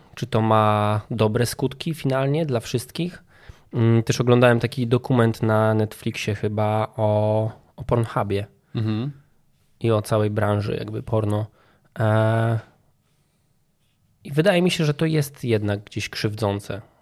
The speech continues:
Speaker 1: Ja uwielbiam porno i oglądam porno i, mm,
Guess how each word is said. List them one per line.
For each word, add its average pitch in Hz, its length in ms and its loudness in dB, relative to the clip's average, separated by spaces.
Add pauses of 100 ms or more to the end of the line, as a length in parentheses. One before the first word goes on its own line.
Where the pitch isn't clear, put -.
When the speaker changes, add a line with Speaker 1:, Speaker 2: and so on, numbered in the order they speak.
(380)
Speaker 1:
Ja 123 160 4
uwielbiam 117 420 4
porno 101 320 -2
i 101 100 0
oglądam 101 440 0
porno 98 400 -2
i, 95 380 -6 (520)
mm, 104 720 0